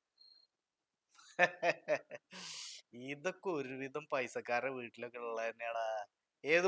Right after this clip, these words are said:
പോലീസ് ഇങ്ങണ്ടാ? ഹാ. ഏ,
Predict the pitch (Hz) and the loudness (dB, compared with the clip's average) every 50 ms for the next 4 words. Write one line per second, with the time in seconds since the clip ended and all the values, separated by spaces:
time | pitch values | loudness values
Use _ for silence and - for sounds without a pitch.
0 | 196 190 190 185 185 185 156 160 170 170 - _ _ - 139 156 170 170 175 170 | 10 10 10 8 8 4 2 -2 -6 -8 -10 _ _ -4 4 6 8 12 12 12
1 | 139 110 - - - _ _ _ _ _ _ - - - 302 302 285 - - - | 12 12 10 4 -8 _ _ _ _ _ _ -2 4 8 10 10 10 8 4 -2
2 | - _ _ _ _ _ _ _ _ _ _ _ _ _ _ _ _ _ _ _ | -16 _ _ _ _ _ _ _ _ _ _ _ _ _ _ _ _ _ _ _
3 | _ _ _ _ _ _ _ _ _ _ _ _ _ _ _ _ _ - 143 135 | _ _ _ _ _ _ _ _ _ _ _ _ _ _ _ _ _ -6 -2 0